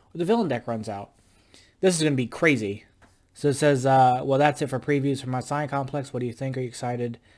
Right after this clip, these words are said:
about the Messiah Complex as we are? We feel this expansion will soon become a fan favorite." Messiah Complex has ep-, something for every fan of Legendary, exciting new heroes, truly challenging masterminds, return sidekicks, extremely suspenseful schemes, and more.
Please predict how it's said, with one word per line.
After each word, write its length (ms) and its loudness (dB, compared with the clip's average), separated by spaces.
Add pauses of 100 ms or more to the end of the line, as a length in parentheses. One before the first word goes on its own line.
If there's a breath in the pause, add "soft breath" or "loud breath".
(200 soft breath)
about 180 -2
the 60 -8
Messiah 320 -6
Complex 420 -10
as 80 -14
we 180 -2
are? 220 0
We 160 -6
feel 260 -8
this 160 -12
expansion 460 -12
will 80 -12
soon 260 -8
become 240 -8
a 60 -10
fan 260 -8
favorite." 460 -6 (1000 soft breath)
Messiah 260 -2
Complex 380 -4
has 200 -8
ep-, 160 -6
something 320 -6
for 120 -4
every 380 -2 (440 loud breath)
fan 220 0
of 120 -4
Legendary, 480 0
exciting 280 -4
new 60 -4
heroes, 380 0
truly 240 -4
challenging 400 -6
masterminds, 640 -6
return 280 -10
sidekicks, 520 -8
extremely 340 -8
suspenseful 480 -10
schemes, 320 -8
and 160 -8
more. 480 -6